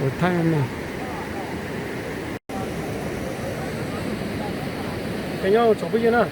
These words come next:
cũng là giờ, tất cả là giờ thi, thi O này, cũng là giờ nên là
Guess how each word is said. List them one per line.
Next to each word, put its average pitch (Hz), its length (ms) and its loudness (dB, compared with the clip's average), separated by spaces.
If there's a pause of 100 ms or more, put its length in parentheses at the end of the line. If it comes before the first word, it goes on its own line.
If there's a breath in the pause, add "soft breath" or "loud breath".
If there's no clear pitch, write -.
(140)
cũng - 100 -2
là 175 80 2 (120)
giờ, 185 280 6
tất 165 120 -2
cả 214 320 4 (380)
là 160 140 -2
giờ 170 60 4 (180)
thi, 220 180 2 (720)
thi 233 60 4
O 226 220 8
này, 214 120 8
cũng 175 160 -2
là 175 80 0 (100)
giờ 196 160 8
nên 180 140 2
là 160 100 6